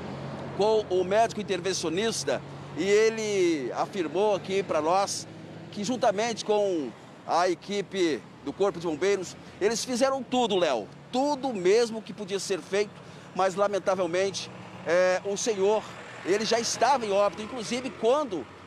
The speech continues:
os, os médicos e o Corpo de Bombeiros chegaram no local. Então, mesmo eles tentando reanimá-lo, infelizmente, já não era mais possível. Lamentavelmente, a gente mostra uma cena triste.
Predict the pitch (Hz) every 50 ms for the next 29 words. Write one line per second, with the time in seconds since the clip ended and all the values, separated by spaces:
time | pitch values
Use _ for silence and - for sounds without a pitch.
0 | - - 196 220 220 - - - - - - - - - - - - - - 170
1 | 180 147 170 190 226 254 262 247 180 156 - 165 156 139 - - - - 175 202
2 | 226 220 - 196 202 214 180 170 196 208 190 180 208 208 - - 247 220 190 190
3 | 202 214 214 202 196 196 196 175 151 - 143 127 113 - - - - - - 156
4 | 170 220 226 214 208 233 285 311 294 254 196 196 160 127 - - - - - -
5 | 165 196 208 220 214 180 - - - - 233 226 208 180 - 240 254 262 240 208
6 | 226 226 208 190 185 185 202 208 208 208 214 - 226 214 202 170 170 190 214 220
7 | 214 - - - - - - - - - - - - 220 220 220 233 226 214 208
8 | 208 202 190 190 190 185 - - 175 170 - - 131 113 101 107 - - - -
9 | - - 175 202 208 208 185 214 202 220 214 202 180 151 135 - - - - -
10 | - - - - - - - 117 139 139 185 190 - 196 165 180 196 190 180 -
11 | 185 190 165 - - 190 185 180 - - - 240 254 - - - - - -